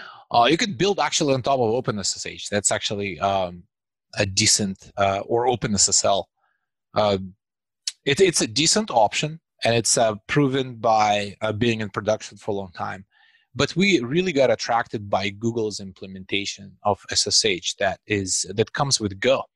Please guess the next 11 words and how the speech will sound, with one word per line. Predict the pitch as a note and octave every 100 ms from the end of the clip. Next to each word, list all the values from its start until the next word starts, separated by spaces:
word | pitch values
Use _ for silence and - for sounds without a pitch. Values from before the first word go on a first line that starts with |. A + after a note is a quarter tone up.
| _ _ _ _ _ _ -
And | A#2 A2+ A2+ A2
even | C#3 C3+ C#3+
though | D3+
it | C#3
was | B2 B2+ C3+
new | G#2+ F2 F#2+ D#3+ _
and | A2
it | G#2 -
wasn't, | A#2+ A2+ B2 A2 -
uh, | G#2+ G#2
wildly, | G2+ G2 G2+ G#2 A2+ A2 A2+ G#2 G2